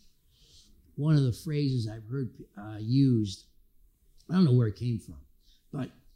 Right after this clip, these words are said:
is, "I've never met a person who didn't get too much encouragement. I've never met a person that said,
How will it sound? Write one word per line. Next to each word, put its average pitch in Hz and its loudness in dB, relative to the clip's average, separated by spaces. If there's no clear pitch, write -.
is, - -2
"I've 117 -4
never 202 2
met 180 0
a 143 -4
person 151 -8
who 143 2
didn't 156 2
get 151 -10
too 165 0
much 139 -2
encouragement. 104 -8
I've 127 0
never 190 2
met 180 2
a 147 -2
person 147 -8
that 123 -4
said, 127 -12